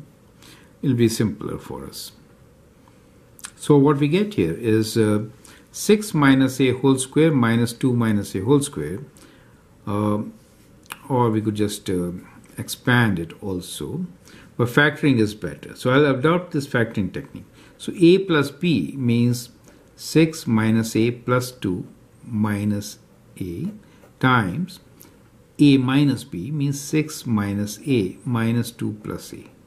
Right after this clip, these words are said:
Okay? So that is what it is. So we can say ninety-six equals two. Six minus A minus is minus two A, six plus two is eight.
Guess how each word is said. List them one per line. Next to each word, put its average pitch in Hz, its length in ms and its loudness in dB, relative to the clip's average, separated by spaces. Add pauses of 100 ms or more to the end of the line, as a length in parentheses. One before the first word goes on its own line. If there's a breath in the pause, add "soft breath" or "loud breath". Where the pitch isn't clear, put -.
(180)
Okay? - 180 -12 (420 soft breath)
So - 140 -6
that 107 240 2
is 95 180 -8
what - 160 -8
it - 160 -12
is. - 220 -8
So - 240 -12
we 107 40 -6
can 113 140 -2
say 120 180 -2
ninety-six 139 720 0
equals - 300 -10
two. - 300 -10 (720 loud breath)
Six - 600 0 (380)
minus 139 600 4
A 185 100 4
minus 139 440 4
is 127 180 -2
minus 107 340 2
two 143 140 -4
A, 160 100 2
six 139 260 -4
plus - 260 2
two 107 160 -2
is 101 180 -4 (100)
eight. 147 420 4